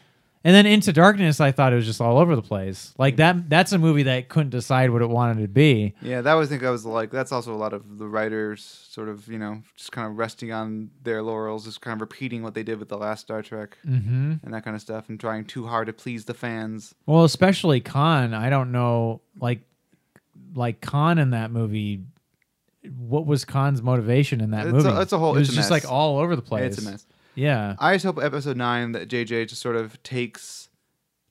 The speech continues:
Speaker 2: I wish episode nine, I would just hope, I hope it's like a s-, like, episode eight and episode seven, they smush 'em together.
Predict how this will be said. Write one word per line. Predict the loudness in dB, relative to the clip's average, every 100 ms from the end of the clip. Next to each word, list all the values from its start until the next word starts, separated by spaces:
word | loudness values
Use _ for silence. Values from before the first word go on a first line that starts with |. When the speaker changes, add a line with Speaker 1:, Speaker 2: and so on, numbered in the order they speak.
| -20 -12 -4
Speaker 2:
I |
wish | -4 -4
episode | -6 -4
nine, | -2 -2
I |
would | -4 -6
just | -6
hope, | -4 -4 -6 -6
I | -4
hope | -2 -4
it's | -6
like | -10
a | -10
s-, | -12 -14 -12
like, | -12 -10
episode | -10 -8 -6
eight | -4
and | -6
episode | -10 -12
seven, | -12 -10
they | -10
smush | -10 -8 -8 -10 -8 -8 -8
'em | -10
together. | -8 -6 -6 -10